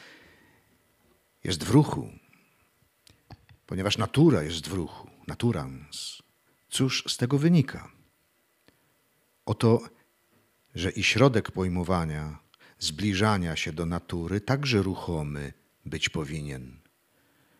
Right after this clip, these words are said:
Tym środkiem jest umiejętność, a zatem umiejętność natury ma być ruchoma.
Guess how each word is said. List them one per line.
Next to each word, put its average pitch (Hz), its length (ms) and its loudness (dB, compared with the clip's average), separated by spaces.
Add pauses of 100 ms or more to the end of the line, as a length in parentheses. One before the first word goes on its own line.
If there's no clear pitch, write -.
(440)
Tym 104 360 2
środkiem 143 920 0 (120)
jest 90 600 -4 (600)
umiejętność, 113 1600 0 (800)
a 85 100 -6
zatem 101 340 0 (160)
umiejętność 107 1160 2
natury 113 960 0
ma 123 380 0
być 101 580 -2
ruchoma. 120 880 0